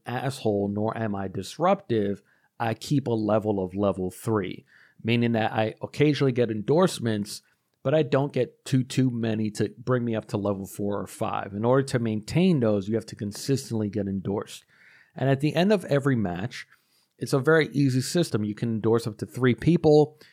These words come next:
You can only endorse one person once every twelve hours. I think you cannot endorse your friends, obviously, to make sure there's no abuse of the system. You can actually even endorse opponents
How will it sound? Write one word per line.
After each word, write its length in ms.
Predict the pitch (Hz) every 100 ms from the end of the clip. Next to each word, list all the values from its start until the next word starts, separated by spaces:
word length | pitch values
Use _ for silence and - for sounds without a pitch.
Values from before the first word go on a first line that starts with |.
| _
You 120 | 113
can 200 | 113 117 -
only 280 | 120 123
endorse 360 | 110 104 113 110 -
one 240 | - 113 113
person 580 | - 120 113 110 107 104
once 340 | 107 107 113 -
every 240 | 113 107
twelve 340 | 98 - 92 - -
hours. 460 | 131 131 127 117 -
I 60 |
think 320 | 104 127 120
you 100 | 117
cannot 560 | 110 - 101 98 107 110
endorse 440 | 110 101 104 104
your 120 | - -
friends, 680 | - 139 139 143 139 - - _ _ -
obviously, 520 | 110 110 113 - 113
to 140 | 104 101
make 180 | 104
sure 120 | - 101
there's 200 | 95 101
no 160 | 95
abuse 480 | 98 87 101 104 104
of 100 | 95
the 80 | 92
system. 540 | - 151 - 135 127 - - -
You 100 | 135
can 120 | 131
actually 420 | 131 123 - 120 110
even 260 | 113 107
endorse 460 | - 104 107 107 104
opponents 840 | - - - 143 139 131 - -